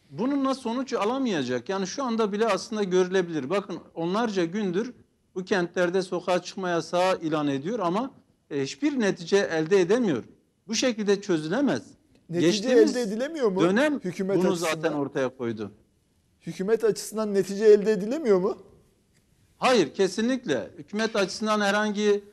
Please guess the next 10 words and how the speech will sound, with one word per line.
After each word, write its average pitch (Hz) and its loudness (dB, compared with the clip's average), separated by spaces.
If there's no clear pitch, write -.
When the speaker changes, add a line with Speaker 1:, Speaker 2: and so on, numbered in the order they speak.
Speaker 1:
e, 151 0
kamuoyuna 202 0
yansıttıkları 185 -2
gibi 196 -4
bir 190 -6
netice 185 -2
durum 185 -2
söz 185 -2
konusu 185 -4
değil. 214 0